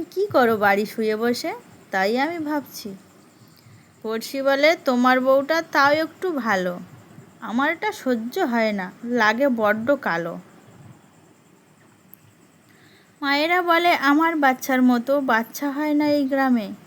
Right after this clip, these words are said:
ঘরণী বলে, "আমি সতী সর্বখানে, আর কাউকে ধার দিয়ে ফেরত চাইলে এখন পারছি না,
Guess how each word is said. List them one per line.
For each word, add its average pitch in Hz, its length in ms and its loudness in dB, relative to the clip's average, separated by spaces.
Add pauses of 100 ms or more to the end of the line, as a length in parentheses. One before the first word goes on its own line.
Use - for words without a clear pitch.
(520)
ঘরণী 190 580 0
বলে, 269 380 2 (160)
"আমি 226 340 0
সতী 302 420 -2
সর্বখানে, 262 840 -6 (1000)
আর 180 200 -2 (120)
কাউকে 214 520 0
ধার 214 320 2 (140)
দিয়ে 226 300 -2
ফেরত 240 420 -2 (120)
চাইলে 262 460 4 (840)
এখন 277 420 -2
পারছি 330 480 4
না, 330 160 4